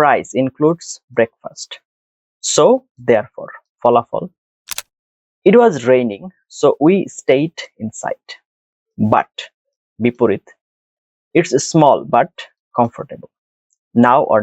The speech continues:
next, topic change, next টপিকে যাওয়ার জন্য। Now let's move to the second point। এই শব্দগুলো শোনা মাত্রই আপনাকে অ্যালার্ট হয়ে যেতে হবে। Often, আনসার এগুলোর পরেই আসে। এই যে সাইনপোস্ট ওয়ার্ড যেগুলো আছে আর কি, however,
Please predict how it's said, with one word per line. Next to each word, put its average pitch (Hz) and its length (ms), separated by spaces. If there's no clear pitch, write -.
next, - 300
topic 180 260
change, 107 240
next 123 360
টপিকে 127 300
যাওয়ার 98 240
জন্য। 113 140
Now 143 200
let's 156 180
move 175 120
to 147 60
the 135 160
second - 240
point। - 260
এই 196 120
শব্দগুলো 208 420
শোনা 220 260
মাত্রই 175 320
আপনাকে 139 280
অ্যালার্ট 123 340
হয়ে 117 100
যেতে - 220
হবে। 110 140
Often, 151 280
আনসার 160 320
এগুলোর 131 240
পরেই 113 300
আসে। - 220
এই 123 120
যে - 200
সাইনপোস্ট 151 680
ওয়ার্ড 104 220
যেগুলো 95 240
আছে - 220
আর - 80
কি, 220 160
however, 135 320